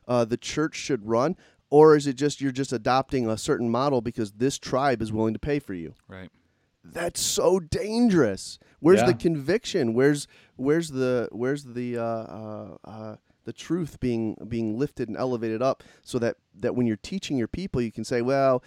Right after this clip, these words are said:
Speaker 1: we're only really this because this group was willing to pay for the church plant." Or it's, "No, with conviction, we're this, and here's why
Speaker 2: Right.
Speaker 1: we're this."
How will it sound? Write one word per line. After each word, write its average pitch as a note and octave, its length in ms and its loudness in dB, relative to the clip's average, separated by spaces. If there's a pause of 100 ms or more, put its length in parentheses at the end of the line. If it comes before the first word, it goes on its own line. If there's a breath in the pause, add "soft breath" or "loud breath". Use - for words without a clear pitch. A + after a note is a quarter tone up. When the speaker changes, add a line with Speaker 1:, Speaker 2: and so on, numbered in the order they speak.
(220 soft breath)
Speaker 1:
we're D3+ 260 6
only D#3 220 6
really B2 220 2
this A#2+ 260 0
because G#2+ 360 -8
this B2 160 0
group - 240 -8
was G#2 100 -8
willing G2+ 180 -2
to - 60 -8
pay G2+ 380 -2 (340)
for - 120 -10
the G2+ 80 -6
church - 320 -2
plant." G2+ 260 -6
Or D3 180 4
it's, B2 140 -2
"No, D#3+ 140 6
with A#2 260 -4
conviction, G2+ 840 -6
we're G2+ 160 -4
this, F#2+ 680 -8
and G#2 120 -8
here's G#2+ 220 -8
why F#2+ 500 -4 (120)
Speaker 2:
Right. E2+ 260 -18
Speaker 1:
we're F#2 220 -6
this." E2+ 460 -14